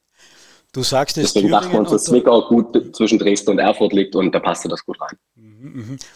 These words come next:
Speaker 1: Und der Hauptgrund wird wahrscheinlich sein, dass du in Zwickau wohnst und politisch hauptsächlich in Zwickau aktiv bist.
Speaker 2: Das ist natürlich auch ein Mitgrund, so ehrlich muss man sein. Ähm, ist ja immer am besten, wenn man die Demos dort veranstaltet, wo man selbst auch seinen Lebensmittelpunkt hat.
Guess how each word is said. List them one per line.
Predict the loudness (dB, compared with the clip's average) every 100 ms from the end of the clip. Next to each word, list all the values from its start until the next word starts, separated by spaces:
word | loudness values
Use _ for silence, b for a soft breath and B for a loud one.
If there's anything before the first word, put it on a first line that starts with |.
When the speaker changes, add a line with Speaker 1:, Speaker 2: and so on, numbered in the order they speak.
| B
Speaker 1:
Und | -6 -2
der | 0
Hauptgrund | 0 -2 -4
wird | -2 -4
wahrscheinlich | -4 -4 -4
sein, | -4 -4
dass | -4 -6
du | -6 -8 -8
in | -12 -12
Zwickau | -6 -4 -2 -2
wohnst | -4 -6 -8 -10
und | -10
politisch | -8 -8 -8 -6
hauptsächlich | -4 -4 -4 -6 -6 -14
in | -12
Zwickau | -10 -10 -10
aktiv | -10 -10 -10 -10
bist. | -10 -12 -14 _ B B B B _ _ _ _ _ _ _ _ -16 -2
Speaker 2:
Das | 0 2
ist | 2
natürlich | 2 2 0 0
auch | 0
ein |
Mitgrund, | 0 0 -4 -6 -6
so | -2
ehrlich | 0 2 0 0
muss | 0
man | 2
sein. | 2 2 2 0
Ähm, | 2 2 2 -2
ist | -2
ja | 2
immer | 2
am | 2
besten, | 0 -2 0
wenn | 2
man | 2 0
die | 0 2
Demos | 2 2 2
dort | 0 0
veranstaltet, | -4 -2 -2 -2 -2
wo | -10
man | -4
selbst | -2 -2 -2
auch | -8
seinen | -8 -2
Lebensmittelpunkt | -2 0 -2 -2 -2 0
hat. | 0 -2